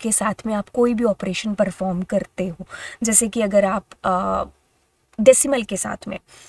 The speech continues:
हम दो नंबर को जोड़ना, घटाना, उसको डिवाइड करना, ये सारी चीज़ें करते हैं,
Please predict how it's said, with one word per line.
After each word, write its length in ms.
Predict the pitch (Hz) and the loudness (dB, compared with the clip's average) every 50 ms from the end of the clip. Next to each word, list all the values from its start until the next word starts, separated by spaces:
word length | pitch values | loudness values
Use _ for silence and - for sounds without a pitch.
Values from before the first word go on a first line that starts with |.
| - - _ - | -20 -20 _ 0
हम 260 | 247 220 226 233 220 | 2 4 4 4 4
दो 200 | 202 220 220 220 | 2 2 2 2
नंबर 300 | 220 202 196 196 196 202 | 2 0 2 2 2 2
को 160 | - - 220 | 2 -2 -4
जोड़ना, 640 | 190 170 208 190 185 175 175 175 175 185 202 190 - | -2 0 2 2 2 2 0 -2 -4 -4 -4 -4 -4
घटाना, 640 | - 185 - 214 190 180 180 175 175 175 180 180 - - | -6 -2 0 2 2 2 2 0 -2 -2 -4 -4 -4 -4
उसको 420 | - 202 - - - 196 185 185 180 | -2 -2 -2 -2 -2 -2 -2 -2 -2
डिवाइड 400 | 170 190 180 196 190 202 202 - | -2 -2 0 2 2 2 0 -2
करना, 280 | - 190 180 185 180 | -4 -4 -4 -4 -4
ये 160 | 190 202 214 | -4 -2 -2
सारी 320 | 220 - 254 214 202 214 214 | 0 2 4 4 4 2 2
चीज़ें 300 | - 240 233 208 240 233 | 0 -2 0 2 2 4
करते 300 | 226 196 185 - - 190 | 4 2 2 0 -4 -6
हैं, 160 | 190 202 254 | -6 -6 -8